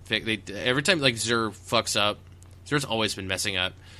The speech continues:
The first three weeks of the game, he sold the same exotic piece of armor for warlocks. So warlocks are basically just S O L.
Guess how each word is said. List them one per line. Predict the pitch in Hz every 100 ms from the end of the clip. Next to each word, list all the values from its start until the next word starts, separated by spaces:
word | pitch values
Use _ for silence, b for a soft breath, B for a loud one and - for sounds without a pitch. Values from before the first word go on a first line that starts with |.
| B B
The | 139
first | 165 170 -
three | 156
weeks | 135 131
of | -
the | 117
game, | 123 117
he | 110
sold | 110 - 117 107
the | 107
same | - 120 113 110
exotic | 104 107 101 101 101
piece | 117 113
of | 107
armor | 101 101 110 113
for | 110 101
warlocks. | - 104 107 127 160 - - - - - - - b b b
So | - 143
warlocks | 120 113 113 107
are | 107
basically | 104 107
just | 98 -
S | - 104
O | 92
L. | 95 101